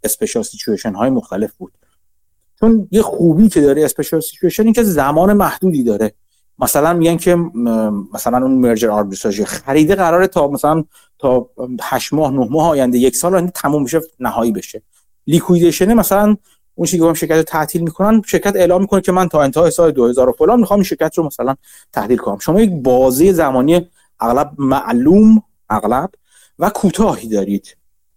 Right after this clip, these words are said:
و تو اون بازهٔ زمانی این اگر بتونید سودی ببرید، اه،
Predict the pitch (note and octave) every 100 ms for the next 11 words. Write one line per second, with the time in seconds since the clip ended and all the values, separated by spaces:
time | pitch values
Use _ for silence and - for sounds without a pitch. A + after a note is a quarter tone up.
0 | _ C3+ - F3+ A3 G#3 E3 D#3 C#3+ D3
1 | D3 C#3+ G3 G#3+ - - G3+ - E3 F3+
2 | E3+ F#3 D#3 C3+ - - - F#3+ F3+ C#3
3 | A#2 A#2 A2 C#3 F#3+ _ _ _ _ _
4 | _ - A2+ G#2